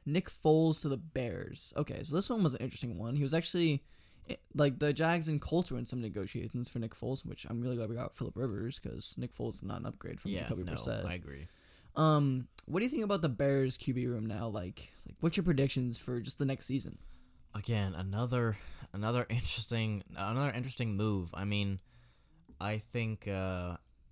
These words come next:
Speaker 2: I think Nick Foles is a starter day one, right? Um, why
Speaker 1: I mean, I'm speechless.
Speaker 2: why,
Speaker 1: I mean,
Speaker 2: why
Speaker 1: I, I have no idea what the, like, I
Speaker 2: why
Speaker 1: have
Speaker 2: do you,
Speaker 1: no idea.
Speaker 2: why would you trade for him with a fat contract
Speaker 1: I
Speaker 2: if you're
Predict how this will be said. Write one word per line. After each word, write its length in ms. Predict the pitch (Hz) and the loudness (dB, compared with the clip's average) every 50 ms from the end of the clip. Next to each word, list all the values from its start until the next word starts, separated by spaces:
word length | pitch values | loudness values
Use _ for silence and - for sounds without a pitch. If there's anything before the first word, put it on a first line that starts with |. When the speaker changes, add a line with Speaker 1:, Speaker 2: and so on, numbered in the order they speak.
| _ _ - _ _ | _ _ -20 _ _
Speaker 2:
I 120 | - 110 127 | -4 -4 0
think 200 | - 202 202 165 | 2 2 4 4
Nick 180 | 131 131 127 | 4 4 2
Foles 300 | - - 131 160 165 131 | 2 2 2 2 2 2
is 80 | 127 113 | 0 0
a 20 | |
starter 300 | 104 - 120 117 117 113 | 0 0 0 0 0 0
day 160 | 95 92 92 87 | 0 -2 -2 -2
one, 340 | 87 92 113 107 90 90 | -2 -2 -2 -4 -4 -4
right? 240 | 90 90 95 104 - - - - - - _ _ - - _ _ _ _ - - _ _ _ _ _ - - - - _ _ - _ _ - _ _ - - - - - - - - - | -6 -6 -8 -8 -10 -12 -18 -20 -20 -20 _ _ -20 -20 _ _ _ _ -20 -20 _ _ _ _ _ -20 -20 -20 -20 _ _ -20 _ _ -20 _ _ -20 -20 -20 -20 -20 -20 -20 -12 -8
Um, 140 | 101 104 - - | -8 -8 -6 -4
why 280 | 104 107 107 107 107 - | -4 4 6 8 8 10
Speaker 1:
I 40 | |
mean, 100 | 170 165 147 | 8 8 8
I'm 120 | 147 165 165 | 8 6 6
speechless. 460 | - - - 151 180 190 - 202 - | 6 6 8 8 8 8 8 4 4
Speaker 2:
why, 80 | 214 - | 4 4
Speaker 1:
I 40 | 139 | 4
mean, 100 | 143 135 | 2 4
Speaker 2:
why 160 | 135 151 143 135 | 4 4 6 6
Speaker 1:
I, 60 | 139 | 6
I 20 | 160 | 6
have 180 | 175 165 143 | 6 6 6
no 300 | 143 139 135 135 143 151 | 6 6 6 8 8 8
idea 220 | 147 143 143 143 135 | 8 8 8 6 4
what 160 | 135 135 - | 4 2 -2
the, 80 | - - | -4 -6
like, 200 | - 127 123 - _ - - | -6 -6 -6 -8 _ -4 2
I 80 | 147 | 4
Speaker 2:
why 120 | 156 160 139 | 4 6 6
Speaker 1:
have 60 | 143 | 6
Speaker 2:
do 40 | 139 | 6
you, 160 | 131 127 - | 6 6 6
Speaker 1:
no 140 | 135 135 135 | 6 6 4
idea. 340 | 135 120 - - 135 151 143 | 2 0 0 0 0 2 2
Speaker 2:
why 140 | 113 110 110 | 2 2 2
would 120 | 110 104 | 0 -2
you 60 | 104 | -4
trade 260 | 95 - 110 104 101 | -6 -4 -2 -2 -4
for 140 | - - 95 | -4 -6 -6
him 300 | 95 92 87 87 85 87 - - - | -6 -6 -6 -6 -8 -10 -12 -12 -8
with 200 | 101 101 92 95 | -6 -6 -4 -6
a 40 | |
fat 280 | 90 - - 104 101 95 | -6 -4 -2 -2 -2 -2
contract 520 | - - 98 95 - - 92 90 90 - - _ - | -4 -6 -6 -6 -4 -6 -6 -6 -6 -10 -16 _ 0
Speaker 1:
I 100 | - 175 | 4 6
Speaker 2:
if 60 | 185 | 8
you're 60 | 185 | 10